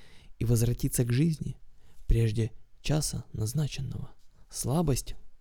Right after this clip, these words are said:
победив, ты отодвинул миг неотвратимый». «Пророчица благая», я сказал, «рассей, прошу тебя, туман сомнения в моей душе».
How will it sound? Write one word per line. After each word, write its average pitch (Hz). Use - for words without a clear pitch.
победив, 117
ты -
отодвинул 139
миг 117
неотвратимый». 113
«Пророчица 165
благая», 120
я 113
сказал, 113
«рассей, 127
прошу -
тебя, 117
туман 127
сомнения 120
в 110
моей 110
душе». 117